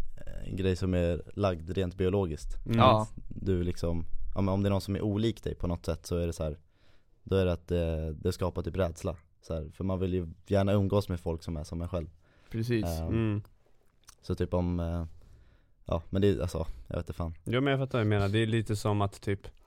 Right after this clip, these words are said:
Speaker 2: jag tror det börjar, de här fördomarna börjar, har ju gått av lite mer mest för så här, ja, kanske, nu känner vi ju varandra. Men om
Speaker 1: Mm.
Speaker 2: vi, om vi bortser från det,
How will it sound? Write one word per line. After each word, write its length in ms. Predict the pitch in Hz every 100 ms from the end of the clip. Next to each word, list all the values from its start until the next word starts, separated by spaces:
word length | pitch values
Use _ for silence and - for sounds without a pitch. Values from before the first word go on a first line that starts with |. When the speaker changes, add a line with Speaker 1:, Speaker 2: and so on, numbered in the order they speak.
| - - _ _ _ -
Speaker 2:
jag 100 | 110
tror 100 | 127
det 100 | 120
börjar, 420 | 113 117 113 110 101
de 220 | 92 113
här 80 | 110
fördomarna 420 | 123 113 117 107
börjar, 240 | 104 98
har 100 | 107
ju 200 | 101 98 113
gått 240 | 117 104 117
av 220 | 113 101
lite 200 | 98 101
mer 140 | 95
mest 220 | 98 110 -
för 100 | 101
så 120 | -
här, 60 |
ja, 100 | -
kanske, 320 | 104 101 - 85 104 -
nu 160 | 101 98
känner 320 | 107 101 101
vi 80 | 95
ju 80 |
varandra. 240 | 57 60 107
Men 180 | - 98
om 80 | 98
Speaker 1:
Mm. 140 | 98 98
Speaker 2:
vi, 140 | 98
om 80 | 101
vi 60 | 98
bortser 300 | 101 - 101
från 180 | 98
det, 220 | 101 98